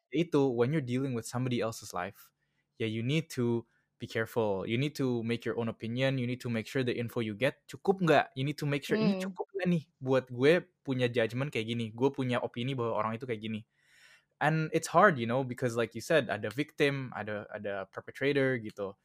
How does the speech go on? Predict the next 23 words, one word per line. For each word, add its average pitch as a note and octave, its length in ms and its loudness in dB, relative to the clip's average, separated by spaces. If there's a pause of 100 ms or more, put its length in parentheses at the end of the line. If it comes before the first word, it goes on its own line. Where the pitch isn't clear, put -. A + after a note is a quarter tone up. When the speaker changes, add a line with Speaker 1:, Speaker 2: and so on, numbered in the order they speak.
(180)
Speaker 1:
Ada, B2+ 340 6
apa, E3 300 2 (260)
yang C3+ 200 2
dituduh, E3+ 520 6
ada C3+ 220 2
yang C3+ 340 2
juga C3 340 0
ngerasa B2 340 -4
victim B2+ 420 -2
gitu. A2+ 160 -6 (120)
Cuman, F#3 260 6 (720)
ya, A2+ 760 2 (120)
you A#2+ 120 -6
know, F2+ 220 -4 (160)
it's, - 220 -8
it A#2+ 180 2
doesn't C#3 340 4
hurt C#3 240 4
to C3 120 -4
be A#2+ 200 -2
extra A2+ 320 -6
careful A2+ 560 -4
and A#2+ 220 2